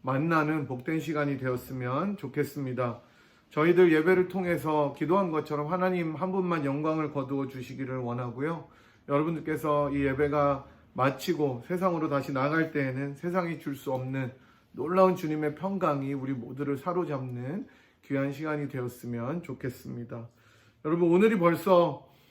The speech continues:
시월의 세 번째 주일입니다. 십칠 일인데요.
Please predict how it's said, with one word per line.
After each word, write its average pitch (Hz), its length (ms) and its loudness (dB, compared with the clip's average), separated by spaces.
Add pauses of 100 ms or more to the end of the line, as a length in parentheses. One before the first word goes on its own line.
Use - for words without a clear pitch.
시월의 214 500 4
세 208 220 0
번째 170 760 2
주일입니다. 135 580 -2
십칠 - 580 -10
일인데요. 139 960 0